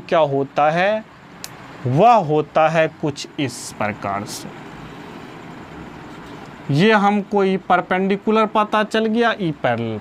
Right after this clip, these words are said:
पता चल गया, दोनों की वैल्यू भी हमें पता चल गया और ये भी पता चल गया। अब ये दोनों एक दूसरे के क्या हैं, परपेंडिकुलर हैं।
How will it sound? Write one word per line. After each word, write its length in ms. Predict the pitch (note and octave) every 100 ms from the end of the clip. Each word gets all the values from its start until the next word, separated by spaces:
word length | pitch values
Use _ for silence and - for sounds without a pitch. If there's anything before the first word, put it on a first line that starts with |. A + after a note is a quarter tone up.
| B2
पता 240 | A#2+ C#3+
चल 140 | -
गया, 360 | C#3+ - - - - - - - - - C#3+
दोनों 300 | C#3 A3 B3+ B3
की 160 | A#3+
वैल्यू 440 | F3+ F3 F#3 G3+ A#3+
भी 100 | A#3+
हमें 180 | A#3+ A#3
पता 300 | A3+ A#3 A#3
चल 200 | A#3 A#3
गया 280 | A3+ A#3+ C#4 - - - - - - - - - - - - - - -
और 140 | D3
ये 160 | C3+ C3
भी 120 | A#2
पता 280 | A#2 A2 F2
चल 180 | - A2+
गया। 320 | C3 - - - - - - - - - - - - - - - - - - G#3
अब 180 | A3+ A3+
ये 380 | G3 F#3 C#4+ C4
दोनों 400 | B3 B3+ B3+ B3+
एक 260 | B3 G3+
दूसरे 380 | A3+ A3 A#3+ A#3+
के 180 | A#3+ A#3+
क्या 220 | G#3+ A3+
हैं, 200 | G#3 A3 A#3
परपेंडिकुलर 1040 | - G3+ - G3+ G3+ G3 - F#3+ E3+ A#2+
हैं। 200 | - -